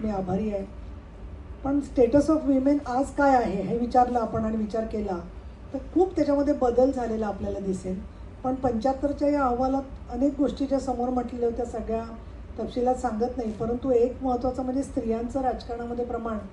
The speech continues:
फक्त चार टक्के होतं. दुसरं, कुटुंबातलं श-, जबाबदाऱ्या, चारित्र्य हनन, हिंसाचार, यामुळे स्त्रिया म्हणतात, "आम्हाला फक्त समाजकारण करायचंय,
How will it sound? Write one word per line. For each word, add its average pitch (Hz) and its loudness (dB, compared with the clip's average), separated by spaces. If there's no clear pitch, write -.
फक्त 269 0
चार 240 2
टक्के 214 -8
होतं. 185 -6
दुसरं, 277 4
कुटुंबातलं 277 2
श-, 233 -4
जबाबदाऱ्या, 254 4
चारित्र्य 254 6
हनन, 240 2
हिंसाचार, 226 6
यामुळे 233 6
स्त्रिया 240 4
म्हणतात, 254 4
"आम्हाला 240 2
फक्त 247 -2
समाजकारण 240 0
करायचंय, 233 -2